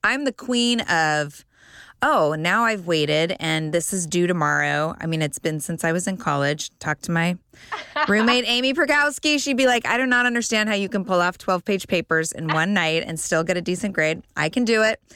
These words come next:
Speaker 1: But it was that, it's that, was that stress of coming right up against the deadline that would put me into action. And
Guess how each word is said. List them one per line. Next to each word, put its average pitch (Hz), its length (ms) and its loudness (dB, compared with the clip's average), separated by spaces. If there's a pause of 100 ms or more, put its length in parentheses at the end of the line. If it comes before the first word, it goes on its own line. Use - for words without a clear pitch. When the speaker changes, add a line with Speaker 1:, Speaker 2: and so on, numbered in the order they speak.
(420)
Speaker 1:
But 247 100 4
it 254 100 4
was 247 160 0
that, 220 300 2
it's 202 200 -4
that, 175 200 0
was 175 180 0
that 151 200 -2
stress 202 420 -2
of 165 140 -8
coming 165 500 -4
right 277 300 0
up 226 180 0
against 175 420 -2
the 170 80 0
deadline 156 680 0 (220)
that 185 140 2
would 180 400 -4
put 208 180 0
me 180 140 -2
into 151 220 -2
action. - 540 -4 (300)
And 240 840 0